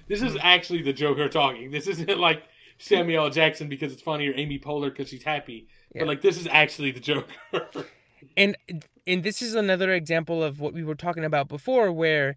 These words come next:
Speaker 2: somebody does so well in a role that they'll put them in other stuff, even if the
Speaker 1: Right.
Speaker 2: universe isn't connected from before, right?
Speaker 1: I didn't realize that the animated series was only from, like, ninety-two to ninety-five.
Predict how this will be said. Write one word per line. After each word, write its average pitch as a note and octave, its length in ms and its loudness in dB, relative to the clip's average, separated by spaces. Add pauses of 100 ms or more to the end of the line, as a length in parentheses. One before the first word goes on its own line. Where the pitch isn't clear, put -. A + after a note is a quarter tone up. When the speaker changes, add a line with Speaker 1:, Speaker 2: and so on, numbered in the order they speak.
(280)
Speaker 2:
somebody G3+ 380 0
does E3 260 0
so - 200 -4
well D3+ 280 0
in D#3+ 120 -2
a C#3 80 -4
role C#3 600 -4 (260)
that D3+ 160 -8 (160)
they'll D3+ 300 0 (220)
put F#3 180 -6
them G3 180 -2
in E3+ 100 -6 (280)
other E3 260 0
stuff, A#3 320 0 (760)
even F3+ 200 -2
if F3 100 -4
the E3+ 100 0
Speaker 1:
Right. A#3 80 8
Speaker 2:
universe D3+ 480 0
isn't D#3+ 300 -4
connected D3 380 -2
from C#3+ 160 -8
before, C3 320 -8
right? C3 260 -2
Speaker 1:
I G3+ 100 8
didn't A3+ 320 2
realize F#3+ 400 -2
that E3+ 180 -8
the D3+ 120 -10
animated F3+ 440 -4
series G#3 400 -8
was E3+ 100 -8
only F#3 240 -4
from, F3+ 200 -10
like, E3+ 160 -8
ninety-two F3 500 -8
to F3 100 -6
ninety-five. E3 680 -6